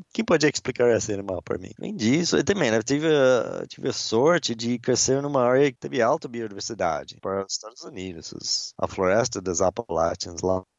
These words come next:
ah, é muito diverso, um dos mais diversos do, do país. E quando eu fui pra graduação, nessas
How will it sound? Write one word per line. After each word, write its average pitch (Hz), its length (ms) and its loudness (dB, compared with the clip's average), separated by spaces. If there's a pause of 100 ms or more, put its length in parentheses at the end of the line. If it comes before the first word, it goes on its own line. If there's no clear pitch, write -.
(120)
ah, 123 320 2
é 110 100 0
muito 104 280 -12
diverso, 90 560 -2
um 95 60 -14
dos 95 240 -4
mais 98 400 0
diversos 95 340 2
do, 101 240 2
do 113 120 -2
país. 90 580 0
E 135 400 6
quando 151 180 0
eu 139 100 6
fui 143 300 0
pra 131 380 2
graduação, 123 1040 0
nessas 101 640 -6